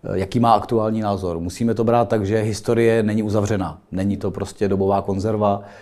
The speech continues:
Je to tak, že si spíš skrze historii řešíme třeba ty aktuální problémy. A je to člověku vlastní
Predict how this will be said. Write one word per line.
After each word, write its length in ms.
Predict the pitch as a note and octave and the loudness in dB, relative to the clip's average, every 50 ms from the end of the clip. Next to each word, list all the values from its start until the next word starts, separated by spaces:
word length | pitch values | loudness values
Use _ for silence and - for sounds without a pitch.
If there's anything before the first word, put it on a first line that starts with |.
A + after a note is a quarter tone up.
| - _ - | -20 _ -12
Je 60 | G2 | -6
to 140 | - A2 G2+ | -4 -4 -2
tak, 160 | G#2 G#2 G2 | -2 -2 -2
že 120 | G#2 G2+ F2 | -2 -4 -4
si 140 | G2+ G#2+ | -4 -6
spíš 360 | F#2+ - - A2+ G2 - - - | -8 -4 -4 -4 -4 -4 -10 -12
skrze 280 | - - B2 A#2+ C#3 | -2 0 4 6 6
historii 480 | C3 B2 - - - A#2 A2+ A#2+ A#2 A#2 | 6 4 2 0 0 2 4 4 4 4
řešíme 420 | A2 G2+ - - - A2 G#2+ G#2+ | 2 0 -2 -4 -2 -2 -2 -2
třeba 260 | G2+ - A2+ G2+ G#2 | -2 -4 -4 -4 -4
ty 120 | G2 - G#2+ | -2 0 -2
aktuální 460 | G2 G2 - G#2 G2 G2 G2+ G#2 G#2 | -2 -2 -2 0 0 0 0 0 -2
problémy. 460 | G2+ G2 F#2 F#2 F#2+ F#2+ F#2 F#2 G2 | -2 -2 -2 0 0 0 0 0 0
A 80 | D#2+ G#2+ | 0 0
je 60 | B2+ | 2
to 120 | B2+ D3+ | 2 2
člověku 360 | - - C3 A#2+ B2+ B2+ - C3 | 2 4 2 2 2 2 4 4
vlastní 500 | A2+ G#2 G#2 - - - G2+ F2+ F2+ | 4 2 2 0 -4 -2 -2 -2 -4